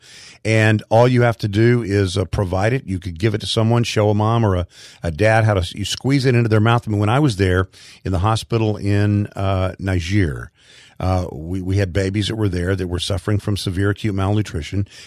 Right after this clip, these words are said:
And it's a little packet about the size, kind of a foil packet about the size of maybe salad dressing or something at the, uh,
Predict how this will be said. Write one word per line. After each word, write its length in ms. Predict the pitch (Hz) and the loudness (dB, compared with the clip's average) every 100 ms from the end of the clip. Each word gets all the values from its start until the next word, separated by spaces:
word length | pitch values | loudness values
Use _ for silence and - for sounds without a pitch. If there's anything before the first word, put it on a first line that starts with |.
| - | -2
And 120 | 110 | -2
it's 100 | - | 0
a 40 | |
little 160 | 165 233 | 0 0
packet 380 | - 123 131 135 | 0 -2 0 0
about 200 | 113 - | 0 -4
the 80 | 101 | -4
size, 320 | - 117 120 | -2 -2 -2
kind 160 | 127 | 0
of 60 | 104 | -2
a 80 | - | -2
foil 340 | - 123 120 | 0 2 2
packet 480 | - 101 95 101 - - - - | 0 -4 -4 -8 -10 -16 -14 -6
about 220 | 104 101 | -4 -2
the 60 | |
size 440 | 92 117 107 107 95 | -2 0 0 0 -2
of 300 | 92 - _ - - _ | -6 -10 _ -20 -20 _
maybe 240 | 110 104 95 | -2 0 -2
salad 440 | - 107 104 101 | -2 -2 0 0
dressing 640 | 90 98 - 98 95 95 - | 0 -2 -2 -2 -2 -4 -6
or 100 | 92 | -6
something 480 | - 98 107 98 98 | -4 -6 -4 -6 -6
at 180 | 90 | -10
the, 300 | 104 92 92 | -8 -6 -4
uh, 200 | 87 87 | -4 -6